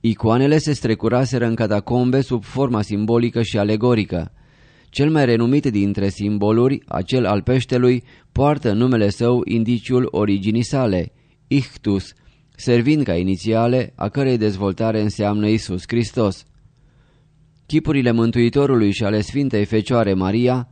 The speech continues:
destinate a ajunge centrul iconografiei religioase, nu se întâlnesc în această vreme. Dar o mare parte dintre învățătorii bisericii, nici chiar la sfârșitul periodului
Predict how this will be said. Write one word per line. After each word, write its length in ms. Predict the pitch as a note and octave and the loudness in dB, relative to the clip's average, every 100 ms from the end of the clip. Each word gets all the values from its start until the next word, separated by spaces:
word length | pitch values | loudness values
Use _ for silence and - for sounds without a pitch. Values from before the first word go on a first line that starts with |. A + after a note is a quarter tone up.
| - | -6
destinate 720 | G2+ A2+ - A2+ B2 A#2+ A2 | -2 -2 0 0 0 0 0
a 80 | F2 | 2
ajunge 440 | G#2+ G#2+ B2 A2+ | 0 0 0 0
centrul 460 | G2+ D3 C#3+ A#2 G#2+ | 0 0 0 0 0
iconografiei 840 | G#2+ A#2 A2 G#2 A2 - C3 G2+ | 0 0 0 2 0 0 0 2
religioase, 800 | F#2+ F#2+ F#2+ G#2+ B2+ A#2+ A#2+ A#2 - - _ | 2 0 0 0 0 2 0 -2 -8 -20 _
nu 160 | - C3+ | -2 0
se 120 | A2 | 2
întâlnesc 540 | F#2 F#2 F#2+ G#2+ A2 - | 0 0 0 0 0 -2
în 100 | F#2+ | -2
această 420 | F2+ G2 F#2 G#2+ | -2 -4 -2 -2
vreme. 460 | G#2 A2 G2+ E2+ - _ _ _ _ _ _ _ _ _ _ _ _ _ | 0 0 0 -2 -6 _ _ _ _ _ _ _ _ _ _ _ _ _
Dar 260 | G2+ A#2 A2 | 0 2 4
o 80 | G#2 | 2
mare 300 | C3+ D3+ B2 | 2 2 2
parte 400 | C#3 C#3 B2+ G#2+ | 2 0 0 -2
dintre 320 | G2+ G#2 G2+ | -2 0 0
învățătorii 600 | G#2 G#2 G#2+ G2+ A#2 A#2 | 0 -2 -2 -2 0 0
bisericii, 720 | G#2+ F#2+ C3 A#2+ G2+ F#2+ F#2+ - - - | 0 0 0 0 0 -2 -4 -8 -20 -8
nici 280 | A#2 C3 - | -2 -2 -2
chiar 220 | C3 C3 | -2 0
la 120 | A2+ | -2
sfârșitul 520 | G#2 A2 G#2 B2+ A#2 | -4 -6 -6 -2 -2
periodului 640 | G#2 A2 A2 B2+ A2+ G#2 | 0 0 2 2 2 2